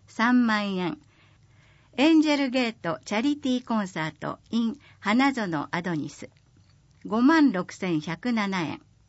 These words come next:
太田良一、二千円。吉沢正則、一万二千円。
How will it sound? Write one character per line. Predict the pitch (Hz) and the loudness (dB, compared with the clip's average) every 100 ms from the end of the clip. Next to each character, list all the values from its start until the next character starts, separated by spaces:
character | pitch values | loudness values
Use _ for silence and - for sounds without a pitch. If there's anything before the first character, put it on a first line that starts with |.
| _ _ _ _ _ _ _ _ _ - | _ _ _ _ _ _ _ _ _ -2
太 | 240 320 | 0 0
田 | 311 262 | 0 -2
良 | 214 208 196 | 0 -2 -2
一、 | 185 185 - - _ - | -4 -8 -12 -12 _ -4
二 | 180 | -4
千 | 208 226 214 190 | -2 -2 -2 -2
円。 | 170 147 - _ _ _ _ _ - | -4 -4 -12 _ _ _ _ _ -6
吉 | 202 254 311 | -4 -2 0
沢 | 302 285 269 | 2 2 2
正 | 226 240 214 | 0 -2 -4
則、 | 170 143 - _ _ | -4 -6 -14 _ _
一 | - 202 262 | -10 -6 2
万 | 285 277 220 | 4 6 2
二 | 165 160 | 0 -2
千 | 185 180 165 | -4 -4 -2
円。 | 156 143 | -4 -6